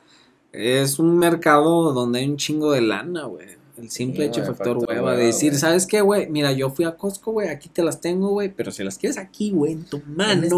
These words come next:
Speaker 1: güey,
Speaker 2: momento, güey.
Speaker 1: te las vas a pelar, güey. Te las vas a pelar,
Speaker 2: Sí,
Speaker 1: güey. Te la
Speaker 2: sí,
Speaker 1: voy a
Speaker 2: sí.
Speaker 1: dejar caer
Speaker 2: Sí, la
Speaker 1: bien
Speaker 2: voladora.
Speaker 1: cabrón,
Speaker 2: Te
Speaker 1: güey,
Speaker 2: vas a
Speaker 1: la
Speaker 2: caer la
Speaker 1: voladora".
Speaker 2: voladora.
Speaker 1: Entonces yo creo que es eso, digo, al final es válido, es un negocio válido, obviamente, el fa-, o sea, está satisfaciendo una necesidad, pero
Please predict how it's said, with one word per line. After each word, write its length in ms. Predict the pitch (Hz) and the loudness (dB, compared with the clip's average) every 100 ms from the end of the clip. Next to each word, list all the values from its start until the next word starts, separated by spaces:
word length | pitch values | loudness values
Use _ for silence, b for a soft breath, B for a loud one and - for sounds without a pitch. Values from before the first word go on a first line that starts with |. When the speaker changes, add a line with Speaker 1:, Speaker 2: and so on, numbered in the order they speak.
| 175 | 2
Speaker 1:
güey, 220 | 175 190 | 4 6
Speaker 2:
momento, 320 | 160 160 - | 4 -2 -4
güey. 120 | 170 170 | -2 -2
Speaker 1:
te 60 | |
las 200 | 208 - | -2 -4
vas 100 | 262 | -8
a 20 | - - | -8 2
pelar, 640 | 240 240 269 311 311 269 | 4 6 10 12 12 8
güey. 340 | 196 127 - _ | 0 -6 -12 _
Te 80 | - | 0
las 120 | 226 247 | 2 2
vas 20 | 277 285 | 0 -2
a 20 | |
pelar, 380 | - 247 262 277 | 2 4 8 8
Speaker 2:
Sí, 40 | 254 | 8
Speaker 1:
güey. 260 | 208 165 | 6 4
Te 80 | 170 | 4
la 0 | |
Speaker 2:
sí, 60 | 180 | 6
Speaker 1:
voy 120 | 196 | 6
a 120 | 254 | 4
Speaker 2:
sí. 360 | - 120 110 - 190 | 2 -2 -6 -12 -6
Speaker 1:
dejar 500 | 185 175 170 233 226 | 2 4 4 2 2
caer 360 | 226 226 220 - _ - | 4 4 2 -2 _ -12
Speaker 2:
Sí, 280 | 139 156 | -6 -4
la 200 | 175 143 | 0 0
Speaker 1:
bien 180 | 113 - | 6 6
Speaker 2:
voladora. 300 | 190 - 170 | 8 4 6
Speaker 1:
cabrón, 280 | 175 185 185 | 4 4 2
Speaker 2:
Te 80 | 135 | 2
Speaker 1:
güey, 80 | 123 | 2
Speaker 2:
vas 100 | 147 | 2
a 60 | |
Speaker 1:
la 80 | 139 | 2
Speaker 2:
caer 100 | 135 | 2
la 60 | 139 | 4
Speaker 1:
voladora". 140 | 147 | 4
Speaker 2:
voladora. 360 | 143 131 120 151 | 4 2 2 4
Speaker 1:
Entonces 280 | 165 202 220 | 8 12 12
yo 80 | 220 | 12
creo 140 | 233 | 8
que 60 | 240 | 6
es 100 | 233 | 8
eso, 220 | 240 240 | 8 8
digo, 300 | 202 185 151 | 6 8 8
al 100 | 151 | 4
final 260 | 185 208 254 - | 2 0 -2 0
es 160 | 185 185 | 0 2
válido, 340 | 160 190 208 | 2 4 4
es 80 | 170 | 4
un 80 | 185 | 2
negocio 340 | 190 165 180 | 4 4 2
válido, 440 | 175 - 143 165 | 0 -2 0 2
obviamente, 800 | 127 127 139 127 139 160 131 117 | 2 0 -2 -8 -6 -4 -2 -4
el 100 | 95 | -8
fa-, 220 | 87 107 - - | -8 -10 -10 -18
o 20 | - | -10
sea, 140 | 104 | -10
está 220 | 104 113 | -8 -10
satisfaciendo 600 | 120 135 139 - 113 117 131 | -6 -6 -6 -6 -4 -4 -6
una 100 | 147 | -6
necesidad, 400 | 147 139 139 139 | -6 -6 -6 -4
pero 220 | 165 135 | -4 -6